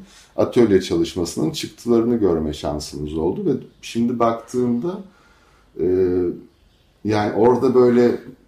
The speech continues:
bir ivme kazanan sanatçı exchange'i aslında İzmir'in bir bakıma da, e, işaretlenmiş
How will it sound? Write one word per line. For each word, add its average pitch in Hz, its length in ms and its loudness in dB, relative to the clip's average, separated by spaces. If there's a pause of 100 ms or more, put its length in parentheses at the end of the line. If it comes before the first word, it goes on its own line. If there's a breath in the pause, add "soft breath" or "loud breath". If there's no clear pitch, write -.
(600)
bir 101 300 2
ivme 117 360 4
kazanan 90 580 0
sanatçı 98 580 -2
exchange'i 95 920 0 (480 soft breath)
aslında 117 540 0
İzmir'in 117 500 0
bir 127 120 -2
bakıma 90 440 0
da, - 320 0
e, 95 400 2 (340)
işaretlenmiş 104 1400 0